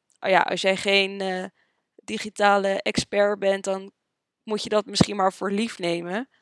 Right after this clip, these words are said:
omdat je dat natuurlijk nooit zelf echt kan checken. En dat is het hele moeilijke daaraan.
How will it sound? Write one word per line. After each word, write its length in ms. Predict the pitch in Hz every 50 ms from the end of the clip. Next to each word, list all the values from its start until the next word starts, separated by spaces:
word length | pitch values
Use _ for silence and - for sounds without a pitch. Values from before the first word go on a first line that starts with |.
| _ -
omdat 260 | - 202 190 190 185
je 80 | 208 208
dat 100 | 202 185
natuurlijk 340 | 196 - 202 196 190 185
nooit 200 | 196 196 190 -
zelf 320 | - - 190 190 190 185 -
echt 240 | - 190 - - -
kan 180 | - 185 196 -
checken. 520 | - 208 202 196 - - - 214 254 - _ _ - _ _
En 80 | - 190
dat 140 | 196 202 190
is 80 | 196
het 80 | 185 175
hele 200 | 185 180 175 180
moeilijke 360 | 185 190 196 185 185 - 180
daaraan. 460 | 175 165 - 165 165 170 185 226 247